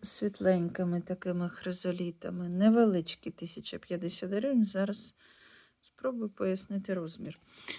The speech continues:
Також вони родовані. Шістнадцять, сімнадцять приблизно. Самі турмалінчики тут до семи міліметрів. Квіточка,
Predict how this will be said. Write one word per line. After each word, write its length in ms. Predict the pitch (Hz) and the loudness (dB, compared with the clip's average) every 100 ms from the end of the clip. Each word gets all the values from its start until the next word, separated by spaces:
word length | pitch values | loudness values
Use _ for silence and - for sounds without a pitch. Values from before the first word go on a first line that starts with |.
| - _ | -12 _
Також 380 | 247 247 214 196 | 2 4 4 8
вони 360 | 190 185 175 | 10 10 10
родовані. 920 | 170 214 220 202 185 190 208 233 269 277 _ _ _ _ _ _ _ | 10 10 12 12 12 10 12 12 10 4 _ _ _ _ _ _ _
Шістнадцять, 800 | - 190 196 190 180 180 - 208 | -4 0 0 4 4 4 0 -2
сімнадцять 480 | - 214 339 349 - | 6 8 8 4 2
приблизно. 600 | 262 247 247 233 208 180 | 4 6 6 8 8 6
Самі 320 | 185 170 165 | 6 6 6
турмалінчики 840 | - 165 165 156 165 165 - - | 4 4 6 6 4 2 -2 -8
тут 260 | - - 156 | -8 -8 -6
до 140 | - | -4
семи 360 | - 247 320 381 | -4 -2 0 4
міліметрів. 720 | 262 240 226 226 220 202 202 | 6 6 8 6 4 0 -2
Квіточка, 840 | - 202 196 196 180 - - 180 | -4 0 0 2 -2 -4 -6 -6